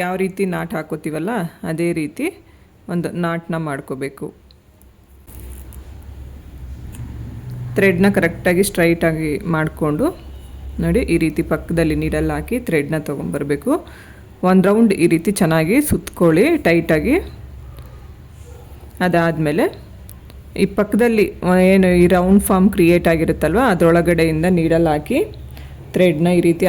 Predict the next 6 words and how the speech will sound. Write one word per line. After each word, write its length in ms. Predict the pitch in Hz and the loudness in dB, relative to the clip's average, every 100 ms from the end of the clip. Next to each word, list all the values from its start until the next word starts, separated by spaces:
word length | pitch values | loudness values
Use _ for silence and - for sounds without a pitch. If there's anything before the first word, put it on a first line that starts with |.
| 170 | 0
ಆಚೆ 180 | 170 190 170 | 0 0 0
ತೊಗೊಂಬಂದ್ರೆ 580 | 156 151 151 156 269 453 - - - - - - 202 | -2 -4 -4 0 0 0 -6 -20 -20 -20 -20 -2 2
ಒಂದು 140 | 202 190 | 6 6
ನಾಟ್ 200 | 180 180 - | 4 0 -2
ಕ್ರಿಯೇಟ್ 340 | 175 165 165 170 | 2 4 2 0
ಆಗುತ್ತೆ. 280 | 160 156 - | -2 -2 -2